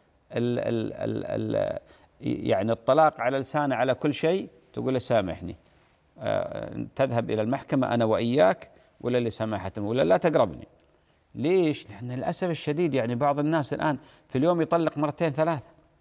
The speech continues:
هذا مو مبالغة. في، في رسائل عندي تقول امرأة يوميًا يطلق،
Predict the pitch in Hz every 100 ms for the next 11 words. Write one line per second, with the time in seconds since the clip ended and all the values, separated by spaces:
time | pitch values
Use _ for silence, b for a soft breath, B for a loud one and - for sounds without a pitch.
0 | _ _ _ _ _ _ _ _ _ 127
1 | 131 139 180 180 175 180 120 87 - _
2 | _ _ - 71 101 185 151 170 156 139
3 | - 175 139 131 175 113 80 b b b
4 | b - - - 131 175 180 170 180 170
5 | 147 104 135 143 160 190 175 165 170 113